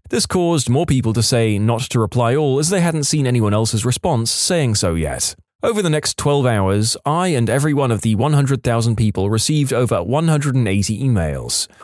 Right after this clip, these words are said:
all having to do with wondering what the original email was or telling us not to reply all. Over eighteen million emails in total. A back-of-the-napkin estimation said it cost the company tens of thousands of dollars.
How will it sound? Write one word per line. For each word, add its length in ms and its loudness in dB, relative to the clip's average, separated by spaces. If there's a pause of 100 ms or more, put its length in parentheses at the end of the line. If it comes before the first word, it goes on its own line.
(120)
all 180 0
having 240 0
to 80 2
do 180 2
with 140 0
wondering 380 2
what 140 -2
the 140 0
original 400 0
email 360 0
was 320 0
or 120 -2
telling 300 -2
us 220 -2
not 240 -2
to 200 -2
reply 400 0
all. 500 -2 (260)
Over 260 2 (140)
eighteen 540 0
million 380 0
emails 640 0
in 160 0
total. 600 -2 (180)
A 60 -2
back-of-the-napkin 800 -2
estimation 640 0
said 180 0
it 120 -8
cost 260 -2
the 60 -8
company 500 0
tens 400 0
of 100 0
thousands 420 0
of 100 0
dollars. 600 -2